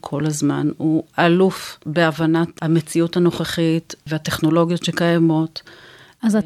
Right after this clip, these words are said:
Speaker 2: חושבת לצאת בתצורה של בלוגים, בתצורה של כתבות?
Speaker 1: כן, אני חושבת שאנחנו צריכים, אה, לעשות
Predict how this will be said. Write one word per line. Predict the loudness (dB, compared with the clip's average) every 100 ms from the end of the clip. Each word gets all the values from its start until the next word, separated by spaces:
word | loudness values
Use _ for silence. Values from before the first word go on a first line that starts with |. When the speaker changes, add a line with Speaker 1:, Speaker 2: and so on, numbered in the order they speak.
| -2
Speaker 2:
חושבת | -4 0 0 0
לצאת | -2 0 -2 0
בתצורה | 0 0 -2 0 0 0
של | 0 0
בלוגים, | 0 2 2 2 2 2 2
בתצורה | 0 -4 -4 -2 0
של | 0 0
כתבות? | 0 0 0 -2 -2 -10 -20 _ _ _ -6
Speaker 1:
כן, | -2 0 0
אני | -4 -4
חושבת | -4 -2 0 -2
שאנחנו | 0 0 0 -2
צריכים, | -2 -2 2 4
אה, | 4
לעשות | 2 0 -2 -4